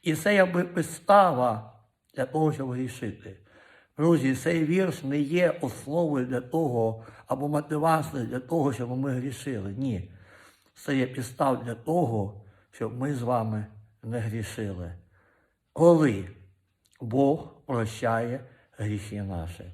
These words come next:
Коли ми, номер один, визнаємо їх перед Богом. Номер два, коли ми залишаємо їх,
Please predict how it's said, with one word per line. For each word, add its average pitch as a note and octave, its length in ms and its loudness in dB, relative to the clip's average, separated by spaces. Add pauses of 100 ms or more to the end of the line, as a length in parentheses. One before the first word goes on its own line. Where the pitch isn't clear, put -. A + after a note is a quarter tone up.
(600)
Коли B2+ 300 0
ми, A2 120 0
номер C#3+ 380 2
один, A#2 480 -2 (300)
визнаємо A2 760 0
їх G#2+ 380 -6
перед G2+ 220 -6
Богом. F2+ 540 -4 (760)
Номер C3 320 0
два, A2+ 560 0 (400)
коли B2 360 2
ми C3+ 680 2
залишаємо A2+ 1000 0
їх, F2 340 -4